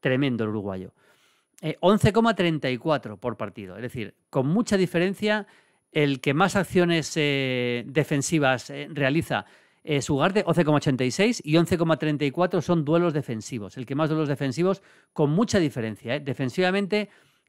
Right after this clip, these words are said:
claramente, Ugarte es el mejor de todos, clarísimamente. Eh, Zubimendi está por delante en, en duelos defensivos que Declan Rice y que Rodri,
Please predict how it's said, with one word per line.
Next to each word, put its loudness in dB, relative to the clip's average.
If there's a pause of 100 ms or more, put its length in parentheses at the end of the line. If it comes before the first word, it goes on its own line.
claramente, 2 (200)
Ugarte 0
es -4
el -2
mejor -4
de -8
todos, -18 (120)
clarísimamente. -2 (720)
Eh, -2
Zubimendi 4
está -2
por 2
delante -2 (380)
en, 0 (100)
en 0
duelos 4
defensivos 0
que 0
Declan 0
Rice 0
y -2
que 0
Rodri, 0